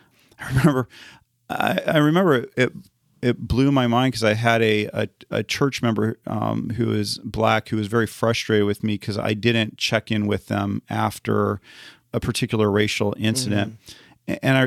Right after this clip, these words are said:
Speaker 1: I, I called you up and I was like, "Puck, I don't understand why they're upset with me. I, I mean, I don't call, I don't call my,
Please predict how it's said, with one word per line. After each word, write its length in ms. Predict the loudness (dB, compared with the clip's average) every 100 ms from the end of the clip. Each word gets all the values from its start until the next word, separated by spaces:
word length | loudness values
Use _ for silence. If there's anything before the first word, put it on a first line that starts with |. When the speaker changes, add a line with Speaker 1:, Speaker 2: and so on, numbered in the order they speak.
| 0
Speaker 1:
I, 60 | -2
I 40 |
called 360 | -2 0 2 4
you 120 | 2
up 80 | 2
and 80 |
I 40 | 0
was 100 | 2
like, 220 | 2 0 _ _ -12
"Puck, 240 | -8 -4
I 40 |
don't 80 | 0
understand 320 | 0 0 0 2
why 80 |
they're 120 | 2 2
upset 320 | 0 0 0
with 140 | 0
me. 120 | 0 0
I, 100 | 0 -6 _ -2
I 100 | 2
mean, 400 | 2 2 -2 -6
I 80 | -4
don't 220 | -2 -2 -4
call, 640 | -6 0 2 4 4 2 -8 _ _ _ _ _ _ _ _ -4
I 60 | -2
don't 200 | 0 -2
call 260 | 0 2
my, 340 | 4 4 2